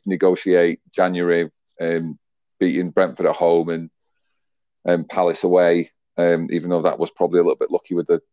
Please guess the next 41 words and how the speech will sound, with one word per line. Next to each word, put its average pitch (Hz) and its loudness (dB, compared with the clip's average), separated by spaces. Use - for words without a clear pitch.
penalty 85 -2
in 82 -4
the 82 -2
last, - -6
in 87 -6
the 85 -2
last 82 -4
minute, 85 -6
but - -6
we've 92 -4
won 98 0
the 85 -4
two 90 -2
games 85 -2
without 85 0
Salah 85 -2
and 82 -8
Mane. 85 -2
I 82 -6
think - -16
we 87 -6
play 82 0
Leicester 85 -4
again 85 0
on 85 -4
the 82 -2
eighth, 82 -4
and 85 -4
I 85 0
don't 95 2
think - -8
Salah 82 -2
and 80 -6
Mane 80 -2
will 78 -4
be 80 -8
back - -6
for 80 -4
them. 78 -4
But, 76 0
um, 78 -4